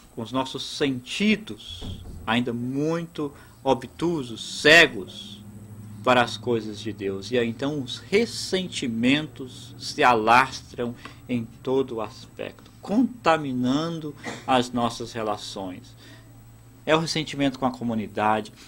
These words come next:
é o ressentimento com o tempo, com o frio, com o calor, com, com os rios, é o ressentimento com os políticos, é o senti-, ressentimento com os religiosos,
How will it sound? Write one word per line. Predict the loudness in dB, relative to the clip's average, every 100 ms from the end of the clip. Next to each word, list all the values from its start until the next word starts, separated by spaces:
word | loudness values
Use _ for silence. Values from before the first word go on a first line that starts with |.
| 0
é | 4
o |
ressentimento | 4 2 -4 -2 -2 -2
com | -4 -6
o | -6
tempo, | -4 0 0 -4
com | -6 -6
o |
frio, | -6 -8 -4 -4
com | -2 -6
o |
calor, | -2 0 0 -2 -4 -6
com, | -8 -6 -6 -10 -20 -20 -20 -20 -20 -16
com | -2 0 2
os | -2 -6
rios, | 2 4 6 2 -6 -18 -20 -20 -20 -20 -20 4
é | 6
o |
ressentimento | 8 4 -2 -6 -6 -6 -6
com | -6
os | -6 -6
políticos, | -4 -4 0 0 -2 -2 0
é | 0
o | 0
senti-, | -2 -2 -4
ressentimento | -4 -4 -4 -4 -4 -2 -2
com | 0 -4
os | 0
religiosos, | 0 0 0 2 6 6 6 -2 -12 -14 -16